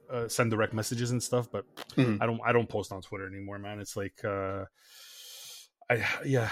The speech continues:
Speaker 1: my, my, I think my health and my sanity are more important than, like, being up to date with everything. And like I s-, like you guys were saying, I can always go into the group if something is happening, you know, and I can see what my friends think, or I li-, I still listen to podcasts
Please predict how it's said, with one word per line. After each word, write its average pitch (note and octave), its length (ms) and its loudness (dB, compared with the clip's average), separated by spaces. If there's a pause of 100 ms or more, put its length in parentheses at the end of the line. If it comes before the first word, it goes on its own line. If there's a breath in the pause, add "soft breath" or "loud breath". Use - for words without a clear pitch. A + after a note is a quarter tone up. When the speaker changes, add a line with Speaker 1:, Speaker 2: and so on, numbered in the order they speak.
(160)
Speaker 1:
my, A2 340 0
my, B2 200 0
I - 20 0
think C3+ 180 0
my A#2+ 140 4
health A#2 280 4
and A2 100 -2
my G#2 160 -4
sanity G2+ 440 -4
are G2 100 -6
more G#2+ 160 -6
important G2+ 480 -10
than, G2 260 -6
like, F#2+ 180 -6 (160)
being G2+ 480 -2 (280)
up - 180 -4
to A2 100 -2
date A2 260 -4
with G2+ 160 -10
everything. B2+ 400 0
And B2+ 120 2
like B2+ 140 4
I C3 40 4
s-, - 240 0
like A#2+ 240 0
you A#2+ 120 0
guys B2 160 6
were G#2 60 -4
saying, A2+ 380 2 (1120)
I B2+ 160 0
can C3 140 2
always A2+ 160 4
go A#2 140 4
into A2 140 0
the A2 100 0
group A2+ 300 2
if G2+ 120 -6
something - 320 2
is A#2 120 6
happening, A2+ 460 4 (840)
you A2 60 -2
know, G#2+ 200 -2 (120)
and G#2+ 480 -2
I G2+ 60 -2
can G#2+ 240 -4
see - 200 -2
what A2 160 -2
my G#2+ 140 -4
friends A2+ 340 -2
think, A#2 280 -2
or G#2+ 140 2
I G#2 180 0
li-, B2 200 -2
I A#2+ 120 6
still A#2+ 240 -2
listen A#2+ 240 0
to - 60 -14
podcasts A#2 600 -2